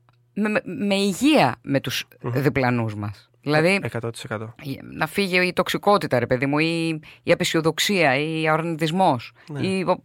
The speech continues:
Speaker 1: το σκοτάδι που μπορεί να έχει κανείς.
Speaker 2: Σωστά. Μα αν είμαστε εμείς καλά, είναι καλά και η σχέση μας, γιατί
Speaker 1: Έτσι.
Speaker 2: είμαστε εμείς παρόντες, είναι καλά και η οικογένειά μας, γιατί είμαστε ομοίως παρόντες, η εργασία μας ομοίως και αυτή θα παίρνει τον καλύτερο μας εαυτό.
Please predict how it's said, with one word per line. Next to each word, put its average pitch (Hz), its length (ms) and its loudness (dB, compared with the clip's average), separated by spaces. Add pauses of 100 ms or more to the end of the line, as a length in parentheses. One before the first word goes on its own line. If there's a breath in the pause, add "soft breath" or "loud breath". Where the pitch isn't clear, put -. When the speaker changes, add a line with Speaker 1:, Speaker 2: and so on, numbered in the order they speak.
(140)
Speaker 1:
το 185 120 0
σκοτάδι 175 460 2
που 120 80 -6
μπορεί 113 220 -2
να 117 100 -10
έχει 123 100 -12
κανείς. 110 340 -10
Speaker 2:
Σωστά. - 200 -20
Μα 131 160 0
αν 147 100 2
είμαστε 156 220 -2
εμείς 147 140 -4
καλά, 139 360 0 (240 soft breath)
είναι 147 160 0
καλά 131 200 2
και 120 100 -4
η 110 40 -2
σχέση - 320 -4
μας, 160 140 -6 (420)
γιατί - 160 -8
Speaker 1:
Έτσι. 120 120 0
Speaker 2:
είμαστε 117 220 0
εμείς 113 140 -4
παρόντες, 113 480 -2
είναι 139 120 -2
καλά 123 200 2
και 123 100 -6
η - 20 2
οικογένειά 107 420 0
μας, 135 280 -6
γιατί 123 160 -4
είμαστε 123 220 -4
ομοίως 113 220 -4
παρόντες, 113 560 -6 (240)
η 156 80 0
εργασία 131 440 4
μας 117 200 0
ομοίως 117 640 -2
και - 100 -6
αυτή 120 180 -4
θα 113 100 -4
παίρνει 117 160 2
τον 120 80 0
καλύτερο 131 340 0
μας 123 180 -4
εαυτό. 131 340 -4